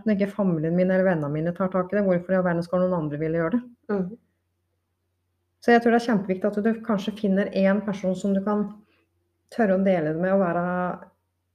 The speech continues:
Speaker 1: være sårbar, og på en måte vise hvem du er, og si at: «Ja, jeg sliter, jeg har det vondt.» Eh, og faktisk tørre å stå i det, og tørre å bare være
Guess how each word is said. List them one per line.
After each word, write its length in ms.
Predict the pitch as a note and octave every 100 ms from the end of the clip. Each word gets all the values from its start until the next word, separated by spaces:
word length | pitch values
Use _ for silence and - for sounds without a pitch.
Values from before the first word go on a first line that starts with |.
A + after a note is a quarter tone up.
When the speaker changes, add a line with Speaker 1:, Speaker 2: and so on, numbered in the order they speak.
| _ - G#3+
Speaker 1:
være 300 | G3+ G3 E3
sårbar, 520 | F#3+ - F3+ D#3+ D#3 F#3
og 80 | F#3
på 80 | F#3+
en 20 | F3
måte 140 | F3
vise 280 | E3+ D#3 E3+
hvem 200 | E3 E3
du 60 |
er, 120 | F#3 G3+
og 120 | F#3+
si 280 | F#3+ - E3+
at: 160 | E3+
«Ja, 300 | F3+ F3 E3 E3+
jeg 200 | E3+ F3
sliter, 400 | F3 E3+ E3+ B3
jeg 80 |
har 100 | G#3+
det 100 | F#3+
vondt.» 400 | G#3 E4 - - - _ _ _ _ _ _ _ _ -
Eh, 640 | G#3 G#3 G3+ G3+ G3+ G3 G3 - _ _
og 180 | G#3 G3+ - -
faktisk 400 | G3 F#3 G3+ G3
tørre 260 | G#3 - F3+
å 60 |
stå 240 | F#3+ - E3+ D3+
i 40 | D3
det, 140 | F#3+ A#3+ A#3+ - _ _ _ -
og 160 | G3 F#3+
tørre 240 | G3+ E3+
å 40 | F3
bare 180 | F3 E3+
være 220 | F3+